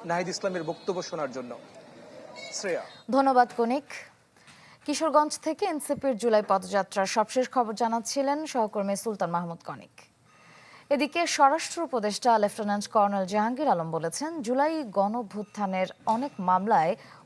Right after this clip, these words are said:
Speaker 2: উদ্দেশ্যমূলকভাবে আসামি করায় তদন্ত কাজে বিলম্বিত হচ্ছে। দুপুরে নারায়ণগঞ্জে র্যাব এগারোর সদর দপ্তর ও পুলিশ লাইন পরিদর্শনের সময়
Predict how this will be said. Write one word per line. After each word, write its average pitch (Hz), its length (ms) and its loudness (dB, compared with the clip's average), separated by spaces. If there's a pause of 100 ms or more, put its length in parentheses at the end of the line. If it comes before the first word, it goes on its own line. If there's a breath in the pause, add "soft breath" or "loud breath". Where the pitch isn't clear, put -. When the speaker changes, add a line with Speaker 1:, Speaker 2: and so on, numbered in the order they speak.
Speaker 2:
উদ্দেশ্যমূলকভাবে 214 1300 -2
আসামি 240 420 -2
করায় 208 380 2
তদন্ত 190 560 -2
কাজে 220 380 2
বিলম্বিত 196 540 -6
হচ্ছে। 170 400 -8 (480 loud breath)
দুপুরে 302 280 2
নারায়ণগঞ্জে 262 580 4
র্যাব 208 220 6
এগারোর 196 400 4
সদর 233 380 2
দপ্তর 196 400 -2
ও 185 80 2 (100)
পুলিশ 247 360 -4
লাইন 185 160 0
পরিদর্শনের 165 600 -4
সময় 226 320 -2